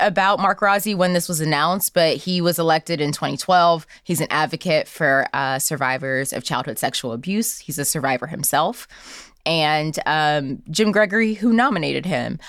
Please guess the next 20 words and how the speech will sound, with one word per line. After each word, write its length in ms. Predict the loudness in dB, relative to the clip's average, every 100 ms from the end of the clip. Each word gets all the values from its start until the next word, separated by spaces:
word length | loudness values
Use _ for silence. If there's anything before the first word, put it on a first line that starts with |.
| -8
uh, 260 | -6 -6 -8 -12 -6
s-, 280 | -6 -4 -10 -10 _
said 160 | -2
he 60 | 0
was 100 | 2
also 280 | 0 2 -2
abused 300 | 0 -2 -2
as 120 | -4
a 40 | -2
child, 260 | 0 0
and 80 | -2
he's 140 | -6 -2
worked 320 | -2 -2 -4
with, 200 | -4 -2
uh, 220 | -2 -2 0
Razi 440 | 0 -2 -2 -4
on 160 | -4 -4
the 140 | -6
issue. 460 | -4 -4 -4 -10 -4
So 500 | 0 0 -2 -6